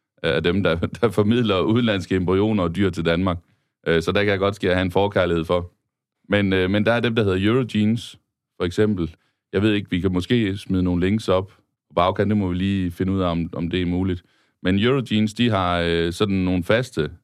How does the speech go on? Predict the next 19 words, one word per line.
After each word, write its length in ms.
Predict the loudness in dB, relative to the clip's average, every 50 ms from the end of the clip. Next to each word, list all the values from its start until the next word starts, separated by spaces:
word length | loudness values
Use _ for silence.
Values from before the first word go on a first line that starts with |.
| _ _ -2
embryonaktioner 840 | 0 2 2 2 2 2 2 0 0 -2 -2 -2 -2 0 0 0
hele 200 | 0 0 0 0
tiden. 320 | -2 -2 -2 -2 -2 -2 -4 -6 _ _ _ _ _ _ _ _ _ -2
Øh, 480 | 0 2 2 2 2 2 0 0 -2 0 0
embryoner, 580 | 0 0 2 2 2 2 2 2 2 0 0
det 340 | -2 -2 -2 0 2 2 2
er 80 | 2 0
det 160 | 0 0 0
nemmeste 520 | 2 2 2 2 0 0 -2 -2 0 0
at 100 | 2 2
importere 720 | 0 0 0 -2 -2 -2 0 0 2 2 2 0 -2 -2 -6 -12 -18 _ _ _
umiddelbart, 720 | 0 0 2 2 2 0 0 0 0 0 0 -2 -4 -8 _ _ _ _ _ _ _ _ _ _ -2
fordi, 440 | -2 -2 0 0 0 0 0 -2 -2 0
øh, 220 | 0 2 2 2 2
der 80 | 2 0
er 120 | 2 0
en 160 | 0 0 0
rigtig 280 | 0 0 0 0 0 0
mange 440 | 2 2 2 2 0 0 0 -2